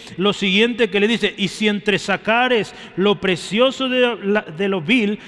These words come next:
serás como mi boca". ¿Qué, qué, qué dice aquí? Si extraes lo precioso, lo importante,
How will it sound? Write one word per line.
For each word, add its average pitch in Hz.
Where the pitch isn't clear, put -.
serás 196
como 220
mi 208
boca". 220
¿Qué, -
qué, 196
qué 254
dice 233
aquí? 185
Si -
extraes 233
lo 196
precioso, 202
lo 185
importante, 185